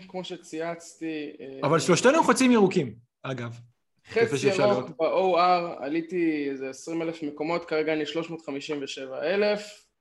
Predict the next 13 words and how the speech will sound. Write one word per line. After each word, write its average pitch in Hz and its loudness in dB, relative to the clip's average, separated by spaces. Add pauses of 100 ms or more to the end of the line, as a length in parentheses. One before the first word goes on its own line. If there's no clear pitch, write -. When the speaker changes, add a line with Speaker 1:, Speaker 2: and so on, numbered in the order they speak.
(1080)
Speaker 1:
בליגות 156 -2
הפנימיות, 151 0 (520)
כל 156 -2
חצים 156 -8
אדומים, 151 -4
וגם 151 0
בישראל 131 -6
חץ - -18
אדום. 214 -6 (440)
Speaker 2:
לא 139 -8
משנה, 160 0
ה-O 165 6
R, - 4